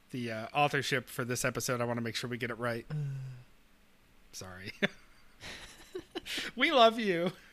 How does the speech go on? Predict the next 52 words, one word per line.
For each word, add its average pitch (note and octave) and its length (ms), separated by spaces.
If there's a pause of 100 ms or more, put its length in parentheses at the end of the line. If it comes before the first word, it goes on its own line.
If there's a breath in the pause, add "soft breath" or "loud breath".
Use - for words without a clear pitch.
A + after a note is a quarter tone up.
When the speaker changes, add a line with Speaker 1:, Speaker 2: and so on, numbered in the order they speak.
(420 loud breath)
Speaker 1:
I G#3 40
Speaker 2:
It, A3+ 120
Speaker 1:
promise. F#3+ 480
Speaker 2:
it's C4+ 240
just, - 360
I, C4+ 200
I A#3+ 160
see C4+ 220
it - 120
so A#3 240
much A3+ 360
now. E3 180
Like, E3+ 240
this, A3+ 260 (340 loud breath)
it, A3+ 260
this B3+ 200
reminds G#3+ 400
me A3+ 100
why F#3 280
I F#3 80
decided E3+ 420
I E3 80
wanted D#3+ 280
to D#3+ 60
change D#3+ 280
my D#3 120
last D3+ 240
name. C#3+ 160
Like, D3 120
I'm F3 180
such - 280
a G#3 60
feminist, G#3 580
but F3+ 100
when F3+ 100
I F3 80
got F3+ 140
married, F3+ 200
I F#3+ 40
was F3 100
like, E3+ 80
"I'm E3 120
so F3+ 200
sick B3 200
of C4 60
this C#4 140
Van B3+ 240
Horn C4 300
stuff, D3+ 400
I'm D#3+ 200
changing C3+ 380
it." C3+ 180